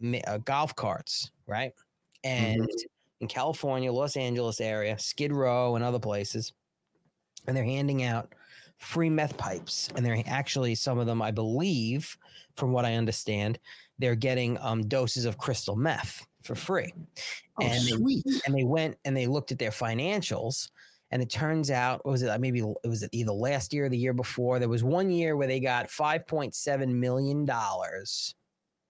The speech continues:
Speaker 1: um, government money. Now, I, it said government money.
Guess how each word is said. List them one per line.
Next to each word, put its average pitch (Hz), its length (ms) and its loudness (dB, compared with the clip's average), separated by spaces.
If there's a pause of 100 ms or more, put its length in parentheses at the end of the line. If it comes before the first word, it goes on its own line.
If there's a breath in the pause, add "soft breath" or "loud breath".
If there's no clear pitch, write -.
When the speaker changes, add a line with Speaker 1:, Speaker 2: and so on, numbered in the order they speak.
(880 loud breath)
Speaker 1:
um, 101 480 0 (420)
government 143 500 2
money. 113 440 0 (520 loud breath)
Now, 139 160 2
I, 143 160 0 (760)
it 131 120 -2
said 190 260 0
government 175 420 2
money. 160 420 2